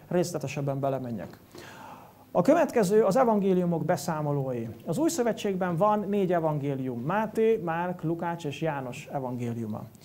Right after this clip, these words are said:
Ezek az evangéliumok nem vallásos, ö, ö, értekezések, hanem ezek, ö, ezek beszámolók. Szemtanúknak a beszámolói. Például Lukács az evangéliuma elején azt írja,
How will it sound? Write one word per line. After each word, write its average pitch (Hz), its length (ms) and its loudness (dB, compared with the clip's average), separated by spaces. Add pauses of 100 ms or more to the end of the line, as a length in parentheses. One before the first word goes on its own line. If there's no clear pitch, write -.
(480)
Ezek 294 320 6
az 247 100 6
evangéliumok 214 880 4
nem 233 380 0
vallásos, 160 840 2
ö, 143 320 2 (800)
ö, 139 420 -2
értekezések, 135 920 -4 (560)
hanem 175 220 4
ezek, 190 360 4
ö, 190 180 6 (720)
ezek 165 260 0
beszámolók. 135 840 -2 (1400)
Szemtanúknak 220 720 2
a 175 60 2
beszámolói. 147 680 -2
Például 233 460 4
Lukács 220 460 -2
az 180 120 -2
evangéliuma 180 640 0
elején 196 640 0
azt 233 280 -4
írja, 160 380 0